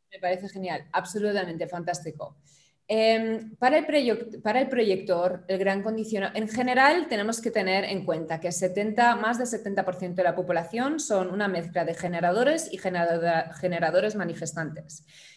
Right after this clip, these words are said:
Y eso significa que ellos tienen una energía constante como un motor, que es el de hacer, hacer, hacer, doing, doing, doing. Se levantan por la mañana, tienen ganas de hacer planes, planes, planes, energía constante.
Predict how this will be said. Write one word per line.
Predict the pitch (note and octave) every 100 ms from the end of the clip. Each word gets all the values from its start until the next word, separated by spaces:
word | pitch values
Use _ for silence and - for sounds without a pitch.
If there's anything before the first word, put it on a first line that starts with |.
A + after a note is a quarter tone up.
| _
Y | A#3
eso | B3+ C#4
significa | C4 A#3+ A#3 B3 A#3+
que | A3
ellos | G3 A3+ A3 A3+
tienen | G#3+ F3+ F3+ -
una | G#3 A3 A3 F#3+ F3+
energía | E3+ E3+ A#3 B3
constante | A#3 G3 - G#3 G#3 F#3
como | F#3+ F#3+
un | B3 B3
motor, | G#3 F#3 - F#3+ G#3 C4 - - _ -
que | G#3
es | G#3 G#3
el | G3 G3
de | F#3+ F3+
hacer, | F3+ A3 G#3+
hacer, | G#3+ G3+
hacer, | F#3+ G#3 F#3+ F3
doing, | A#3 B3+ A3
doing, | G#3 G3+ F#3
doing. | F#3+ F#3
Se | F#3+
levantan | E3+ G#3 B3 A3
por | A3+
la | G3+
mañana, | G3+ G3 F#3+ F#3+
tienen | G#3+ G#3+
ganas | G3+ G3+ G3
de |
hacer | F#3+ G3+ F#3+
planes, | G#3+ A3 G#3+
planes, | G#3+ G3+ G3+
planes, | G#3 F#3+ F#3+ F#3+
energía | F3 F3+ B3 A3+
constante. | G3+ - F3+ F3+ F#3 F#3